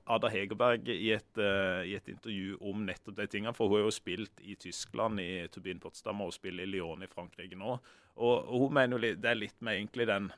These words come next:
den tyske mentaliteten da, som gjør at de hele tiden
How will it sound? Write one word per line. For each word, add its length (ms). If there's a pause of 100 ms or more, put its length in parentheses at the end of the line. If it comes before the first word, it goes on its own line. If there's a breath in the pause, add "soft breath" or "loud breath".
(180)
den 160
tyske 520
mentaliteten 1120
da, 120
som 200
gjør 240
at 160 (100)
de 100 (140)
hele 380
tiden 480